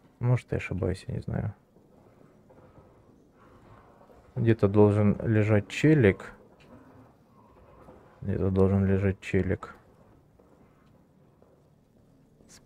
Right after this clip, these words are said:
паролем. Так, ага, тут ничего нету, тут ничего нету.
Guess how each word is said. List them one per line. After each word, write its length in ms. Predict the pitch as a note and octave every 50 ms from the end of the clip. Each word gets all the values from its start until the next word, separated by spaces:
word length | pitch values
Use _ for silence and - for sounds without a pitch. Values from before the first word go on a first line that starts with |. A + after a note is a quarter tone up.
| _ _
паролем. 680 | - D3+ E3 D#3+ - B2 A2+ G#2+ G#2+ A2 A2 A2 A2 G#2 - - - - _ _ _ _ _ - _ - - _ _ _ _ _ _ _ _ _ _ _ _ _ _ _ _ _ _ _ _ _ _ _ _ _ _ _ _ _ _ _ _ _ _ -
Так, 420 | D#3 D3+ C3+ A#2+ F#2+ F2 - - -
ага, 340 | G#2+ G#2 G#2 A2 G#2+ F#2 F#2+
тут 180 | - - G#2 -
ничего 300 | G#2+ G2 - - - C#3
нету, 300 | D#3+ F3 F3 - D3+ C3+
тут 180 | - G#2+ G2
ничего 340 | G#2 G#2 G2+ G2+ - - -
нету. 680 | A2 C3 D3+ E3+ F3 - - _ - D#3 D#3 D#3 D3